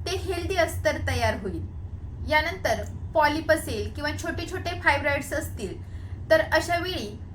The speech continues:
हिस्टेरोस्कोपी केली जाते. तर यामध्ये हिस्टेरोस्कोप एक नळीसारखं इन्स्ट्रुमेंट गर्भाशयामध्ये टाकलं जातं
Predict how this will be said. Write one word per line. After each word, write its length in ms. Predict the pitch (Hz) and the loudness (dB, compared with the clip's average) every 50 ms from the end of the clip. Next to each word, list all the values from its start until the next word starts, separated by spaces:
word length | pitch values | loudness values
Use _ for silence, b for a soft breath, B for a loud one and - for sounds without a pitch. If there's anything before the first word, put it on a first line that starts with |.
| - - | -6 -2
हिस्टेरोस्कोपी 760 | 320 320 - - - 349 349 370 - - - 339 320 - 339 | -2 0 0 0 -2 -2 -2 -2 -4 -4 -4 -2 -2 -2 -2
केली 320 | 320 - 320 285 269 277 269 | -4 -2 -4 -4 -4 -4 -2
जाते. 500 | 269 269 269 - - 185 - - - - - - - - - - B B B B B B B B B B - - - - - | -2 -2 -2 -4 -6 -8 -8 -8 -10 -10 -12 -12 -12 -12 -14 -12 B B B B B B B B B B -12 -12 -12 -4 0
तर 100 | 302 302 | 0 0
यामध्ये 460 | 294 311 302 302 320 339 330 254 240 | 4 6 6 6 6 4 0 -2 -2
हिस्टेरोस्कोप 1000 | 233 262 - 294 294 - - 320 311 311 320 330 320 - - - 262 214 - - - | -4 -4 -4 -4 -6 -6 -4 -4 -2 -2 -2 -2 -2 -4 -6 -4 -2 -2 -2 -4 -6
एक 200 | 240 240 - - 247 | -8 -8 -8 -8 -6
नळीसारखं 680 | 247 254 277 285 294 320 320 - 330 294 294 294 311 294 | -2 0 0 2 2 0 0 0 0 0 2 2 0 0
इन्स्ट्रुमेंट 720 | 285 302 311 294 - - 311 320 302 294 262 220 214 214 | 0 -2 -6 -6 -8 -8 -6 -6 -4 -4 -4 -4 -6 -6
गर्भाशयामध्ये 680 | - 247 247 240 269 269 269 294 311 294 294 302 302 311 | -6 -4 0 2 2 2 2 0 -2 -2 0 -2 -4 -2
टाकलं 380 | 302 - 262 247 - 269 262 262 | 0 2 0 0 0 -2 -4 -4
जातं 400 | 262 254 - - 240 226 226 | -4 -4 -6 -6 -8 -8 -8